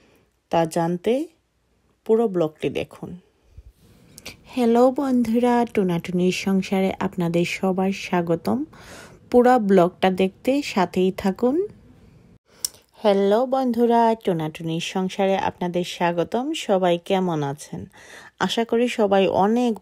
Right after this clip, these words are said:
ভালো আছেন। সৃষ্টিকর্তার অশেষ কৃপায় আমরাও অনেক ভালো আছি। তো চলুন জানি আজকে অ্যাপলের উপকারিতা সম্পর্কে। ডক্টররা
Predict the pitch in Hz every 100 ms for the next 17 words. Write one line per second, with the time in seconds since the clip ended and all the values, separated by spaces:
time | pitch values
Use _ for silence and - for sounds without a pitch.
0 | - - 160 151 147 151 233 269 - -
1 | - - - - 240 - 233 226 220 233
2 | 233 - 190 - 226 220 - 175 175 180
3 | 247 - - 269 269 240 180 160 151 151
4 | 165 151 151 147 - 202 - _ _ -
5 | - _ 302 294 294 285 294 311 311 233
6 | 208 226 277 220 - - 320 240 214 185
7 | 180 180 175 - 156 147 156 170 160 156
8 | 151 - - - _ _ _ _ _ _
9 | _ - 170 156 151 - 202 202 220